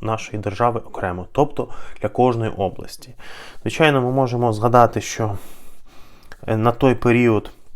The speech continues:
ну, як і зараз, в принципі, е, штемпелі першого дня Криму і Севастополю гасились безпосередньо в місті Києві, що ми і бачимо, адже першою стоїть Київ, е, з індексом нуль один нуль нуль один, що тут, що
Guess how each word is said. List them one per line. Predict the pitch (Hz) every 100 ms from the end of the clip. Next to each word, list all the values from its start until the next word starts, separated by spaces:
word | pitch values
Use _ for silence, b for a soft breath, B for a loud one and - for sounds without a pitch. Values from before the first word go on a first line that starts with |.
| - - - - - - - B B - - B B B -
ну, | - 127
як | 110 107 -
і |
зараз, | 98 104 95 - -
в |
принципі, | - 104 98 - - - - B B B B B - - 110
е, | 104 95 90 B -
штемпелі | - - 120 117 110
першого | 113 110 117
дня | 107 110
Криму | 98 - 110 107
і | 101
Севастополю | - 101 - 113 101 101 98
гасились | 101 - 104 98
безпосередньо | 101 - - 113 110 104
в |
місті | 104 101 107
Києві, | - 175 196 185 - B B
що | - 135
ми | 123 120
і |
бачимо, | 120 120 113 120 113 110
адже | 107 104 110 B B B -
першою | 123 - 113
стоїть | - 113 -
Київ, | - 113 110 - 95 -
е, | 117 117 110 -
з | 104 113
індексом | 123 117 113 - 110 -
нуль | - 120 113
один | 113 117 113
нуль | 113
нуль | 117 113
один, | 110 113 104
що | - -
тут, | 117 110
що | -